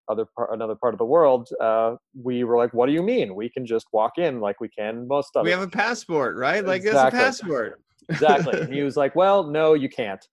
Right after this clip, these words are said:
Speaker 1: Uh, here's the internet. You should Google it." And, um, we found out that you totally forgot that, uh, Vietnam is, uh, has, has a lot of restrictions, and they, uh, they require you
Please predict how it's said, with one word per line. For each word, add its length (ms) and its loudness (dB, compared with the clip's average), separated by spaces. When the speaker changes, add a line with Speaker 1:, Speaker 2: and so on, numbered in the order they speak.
Speaker 1:
Uh, 340 4
here's 400 0
the 100 -4
internet. 400 -2
You 120 -8
should 180 -12
Google 320 -4
it." 100 -4
And, 380 -2
um, 280 0
we 120 -4
found 280 0
out 260 2
that 180 0
you 480 -2
totally 240 2
forgot 440 -2
that, 220 0
uh, 380 2
Vietnam 400 -4
is, 280 -8
uh, 260 0
has, 180 -10
has 140 -10
a 40 -2
lot 140 0
of 80 -10
restrictions, 640 -6
and 300 -8
they, 540 2
uh, 380 2
they 140 0
require 400 0
you 240 -4